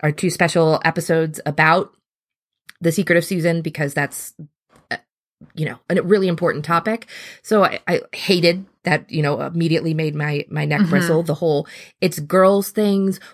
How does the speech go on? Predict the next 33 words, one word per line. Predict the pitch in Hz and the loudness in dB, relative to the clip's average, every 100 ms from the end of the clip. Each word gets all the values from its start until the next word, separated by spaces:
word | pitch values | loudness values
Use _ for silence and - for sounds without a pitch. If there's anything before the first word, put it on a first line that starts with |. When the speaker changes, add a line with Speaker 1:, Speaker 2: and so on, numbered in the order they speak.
| _ | _
Speaker 1:
what's | 170 151 | 0 0
girl | - 160 165 | 0 2 2
th-, | - - | 0 -2
or | 165 | 2
what's | 160 156 | 2 -2
boy | 143 143 143 | -2 2 4
things | 156 175 170 | 4 2 2
versus | 165 165 175 156 | 0 0 -2 -2
what's | 156 147 | -4 -4
girly | 156 147 143 143 | -4 -2 2 2
things. | 147 165 165 160 - | 2 -2 -2 -6 0
That, | 156 - _ | 0 0 _
that | 147 139 _ _ _ - | 0 0 _ _ _ -6
misogyny | 151 170 147 147 156 151 | -4 2 2 2 0 -2
just | 147 - - _ - | -4 -10 -14 _ -18
screaming | - - _ 175 175 175 180 175 | -14 -14 _ -2 0 2 0 -2
from | 170 | -2
there. | 160 165 165 165 - - - _ | 0 2 0 -4 -14 -18 -20 _
The | 196 | 0
idea | 175 175 180 180 | 2 2 2 2
that | 165 170 | 0 0
you | 170 | 0
have | 156 - | 0 -2
to | 147 | -12
talk | - 175 170 | -2 0 0
right | 180 185 190 - | -2 -2 -2 -4
to | 160 | -10
fit | - 170 160 | -2 0 2
in | 160 | 0
in | 160 | 0
Speaker 2:
Mm-hmm. | 147 | 0
Speaker 1:
America, | 143 190 185 180 202 202 202 - - - _ - - _ - | 2 2 2 0 0 0 -2 -8 -18 -20 _ -12 -12 _ -2
like, | 160 147 | 0 0